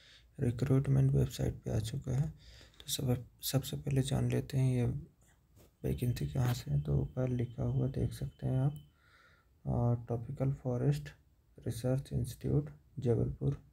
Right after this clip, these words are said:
ये जो वैकेंसी है जबलपुर से है, ट्रॉपिकल फॉरेस्ट रिसर्च इंस्टीट्यूट से। और स-,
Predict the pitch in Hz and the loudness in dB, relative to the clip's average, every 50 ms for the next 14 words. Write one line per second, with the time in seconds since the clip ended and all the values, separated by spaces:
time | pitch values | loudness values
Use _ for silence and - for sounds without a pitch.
0 | - - 139 135 - 135 135 127 127 123 - 120 120 120 - 143 147 147 147 - | -10 -8 -6 -2 -2 0 0 2 0 0 0 -2 -2 -2 0 2 2 2 2 0
1 | 143 135 - 143 135 - - - 127 139 147 - - - - - _ - - - | -4 -4 -4 -4 -6 -6 -4 -4 -4 -4 -4 -8 -14 -20 -20 -20 _ -20 -20 -6
2 | - 135 127 127 139 170 190 - - - - - - _ _ - - 120 120 - | -2 0 2 2 2 2 0 -6 -12 -20 -20 -20 -20 _ _ -2 0 0 0 -2
3 | 143 - 127 131 135 - 123 135 135 139 135 135 135 - - 143 139 - - - | -4 -4 -4 -4 -4 -4 -2 -2 -2 0 0 -2 -2 -4 -6 -4 -4 -4 -2 -4
4 | 127 131 131 - - - 123 117 120 - - - - - - - - - 147 165 | -4 -4 -4 -6 -6 -6 -6 -6 -6 -10 -8 -4 -4 -4 -4 -6 -6 -4 -4 -4
5 | 156 - - - - - - - - - - - - - - _ _ - - 143 | -4 -8 -12 -18 -20 -20 -20 -20 -20 -20 -20 -20 -20 -20 -20 _ _ -12 -4 -2
6 | - - - - - - - - - - - | 0 0 0 -2 -2 -4 -4 -6 -8 -12 -14